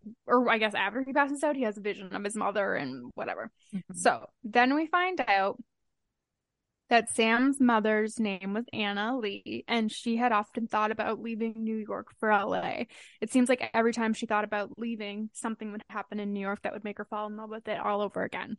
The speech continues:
Speaker 1: However, as Chantel talked about earlier, this is when the woman lands on the ground in front of them, having jumped from a building. Um,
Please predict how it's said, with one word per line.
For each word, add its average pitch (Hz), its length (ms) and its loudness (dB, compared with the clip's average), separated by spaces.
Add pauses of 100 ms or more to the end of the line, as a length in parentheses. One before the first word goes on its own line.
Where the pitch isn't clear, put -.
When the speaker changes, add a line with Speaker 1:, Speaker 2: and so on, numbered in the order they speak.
(760)
Speaker 1:
However, 233 520 6 (1040)
as 220 280 -4
Chantel 247 360 0
talked 254 220 0
about 262 260 -4
earlier, 220 440 -2 (1120)
this 226 260 2
is 247 100 -2
when 247 260 2
the 262 80 4
woman 226 280 4
lands 202 520 0 (720)
on 214 180 2
the 226 60 2
ground 202 440 0
in 226 160 -4
front 196 220 -4
of 196 60 -10
them, 196 420 -6 (520)
having 220 280 2
jumped 208 340 -4
from 214 380 -4 (100)
a 247 80 -2
building. 208 580 -8 (840)
Um, 214 600 2